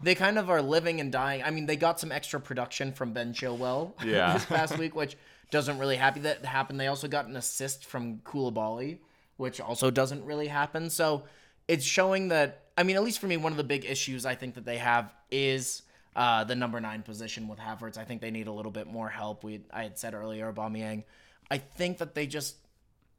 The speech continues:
Speaker 1: they aren't quite consistent enough up front. I know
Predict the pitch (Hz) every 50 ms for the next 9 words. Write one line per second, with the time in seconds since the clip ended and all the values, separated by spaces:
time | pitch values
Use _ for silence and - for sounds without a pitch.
0 | _ - 156 156 156 - 156 165 175 170 - - - - - 147 147 156 - -
1 | - 135 131 123 - - 127 123 - - 147 143 147 143 143 139 269 - - -
2 | - 123 - - - 123 101 - 143 147 147 139 135 123 117 113 110